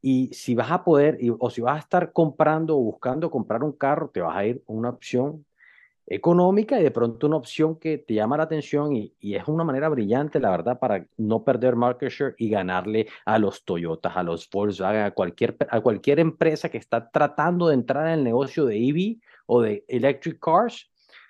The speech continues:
eh, para, pues, sacarlo de, de, de competencia, Mauro. O sea, si tú estás, estás comprando un carro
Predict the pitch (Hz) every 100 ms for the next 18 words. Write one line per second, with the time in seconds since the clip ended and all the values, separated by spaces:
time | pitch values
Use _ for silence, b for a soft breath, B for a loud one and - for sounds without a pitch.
0 | b b _ _ _ _ - 135 127 120
1 | 117 - 143 127 127 127 _ _ _ _
2 | _ _ _ - 123 - - - 127 -
3 | 131 160 190 180 139 120 120 113 107 117
4 | 135 113 95 190 190 135 185 170 107 113
5 | 98 - 185 - _ _ - 170 208 180
6 | 190 190 185 190 - 170 165 180 180 185
7 | 190 -